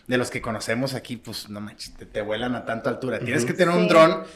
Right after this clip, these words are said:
Speaker 1: que
Speaker 3: Que
Speaker 1: logre soportar
Speaker 3: la
Speaker 1: temperaturas,
Speaker 3: gravedad.
Speaker 1: gravedad, eh, el oxígeno.
Speaker 3: Aquí no hay laboratorios para hacer eso
Speaker 1: No,
Speaker 3: tampoco.
Speaker 1: entonces, yo creo que sí, un dron que, que esté allá.
Speaker 2: Ahí tengo uno.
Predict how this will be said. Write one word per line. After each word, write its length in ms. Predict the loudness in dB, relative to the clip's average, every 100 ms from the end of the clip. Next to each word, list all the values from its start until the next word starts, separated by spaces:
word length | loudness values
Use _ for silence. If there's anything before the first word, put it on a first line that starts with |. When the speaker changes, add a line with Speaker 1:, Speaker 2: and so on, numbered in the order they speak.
| -20 -10
Speaker 1:
que 100 | 6
Speaker 3:
Que 0 |
Speaker 1:
logre 260 | 10 10 8
soportar 500 | 4 0 2 4 4
Speaker 3:
la 120 | 2
Speaker 1:
temperaturas, 500 | -2 0 2 4 6
Speaker 3:
gravedad. 440 | 6 6 6 6
Speaker 1:
gravedad, 880 | 6 6 4 6 6 6 4 2 -4 -18 -20 -12
eh, 440 | -6 -2 -2 -4 -6
el 120 | -6
oxígeno. 680 | -4 0 0 0 0 0 2
Speaker 3:
Aquí 240 | 2 2 2
no 60 |
hay 80 | 4
laboratorios 640 | 4 4 4 4 2 2 0
para 180 | -2 -2
hacer 260 | -2 -2
eso 220 | -2 -2 -4
Speaker 1:
No, 60 |
Speaker 3:
tampoco. 360 | -2 -2 0 0
Speaker 1:
entonces, 560 | -2 -4 -4 -8 -10 -10
yo 180 | -10
creo 180 | -6 -8
que 80 | -6
sí, 280 | -8 -6 -4
un 160 | 2 6
dron 380 | 10 10 8 2
que, 160 | -4 -4 -8 -2
que 160 | 0
esté 220 | 0 2
allá. 500 | 4 6 4 2 -2 -4
Speaker 2:
Ahí 100 | -2
tengo 260 | 0 2 4
uno. 300 | 4 4